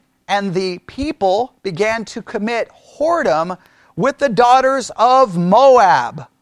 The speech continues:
All right. So, Israel is there, and they, what's the temptation? Do I?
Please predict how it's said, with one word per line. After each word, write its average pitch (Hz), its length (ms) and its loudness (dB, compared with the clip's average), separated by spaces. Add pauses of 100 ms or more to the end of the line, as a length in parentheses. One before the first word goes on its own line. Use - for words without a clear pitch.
(260)
All 220 180 2
right. 214 440 0 (340)
So, 214 460 0 (260)
Israel 320 500 2
is 320 140 -4
there, 269 420 0 (840)
and 233 280 -4
they, 254 360 2
what's 262 260 0
the 294 80 -6
temptation? 226 580 -8 (3000)
Do 247 100 -6
I? 208 240 -2